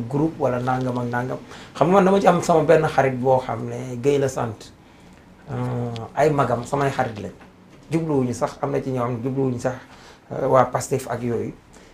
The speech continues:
Mais biñ jàppee booy boobu te Ngagne daw, après sentiment biñ doon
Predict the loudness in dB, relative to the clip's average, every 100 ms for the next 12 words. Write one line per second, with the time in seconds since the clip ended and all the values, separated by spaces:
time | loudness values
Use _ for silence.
0 | -8 -2 0 0 8 8 10 6 8 4
1 | 4 0 -2 2 0 0 0 0 0 -8
2 | -20 -20 -4 -4 2 2 2 0 -6 -12
3 | _ 2 4 4 4 4 4 2 0 2